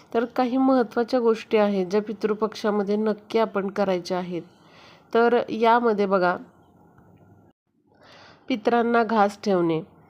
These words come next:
हे महत्त्वाचं आहे. तुम्हाला जर पितृपक्षातली तुमच्या पितरांची तिथी माहीत नसेल, तर तुम्ही सर्व पितरी अमावस्येला पितरांसाठी घास हा ठेवायचा आहे. तुम्ही हा जो घास आहे, तर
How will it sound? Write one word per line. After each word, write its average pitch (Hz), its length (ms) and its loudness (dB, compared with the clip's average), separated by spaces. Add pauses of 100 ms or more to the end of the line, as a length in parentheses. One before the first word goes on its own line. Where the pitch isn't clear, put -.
(400)
हे 254 80 4
महत्त्वाचं 208 600 2
आहे. 180 300 2
तुम्हाला 208 460 0
जर 208 220 2
पितृपक्षातली 202 1080 -4
तुमच्या 208 360 -2
पितरांची 214 600 0
तिथी 226 260 -4
माहीत 220 340 0
नसेल, 190 400 -2 (720)
तर 226 160 4 (120)
तुम्ही 226 420 0 (560)
सर्व 226 220 2
पितरी 226 340 0
अमावस्येला 208 800 2 (180)
पितरांसाठी 208 760 -2
घास 190 420 -2
हा 208 80 0
ठेवायचा 185 560 -2
आहे. 180 400 -8 (720)
तुम्ही 226 440 0
हा 220 140 0
जो 214 180 2
घास 220 340 0
आहे, 208 260 0
तर 190 240 -4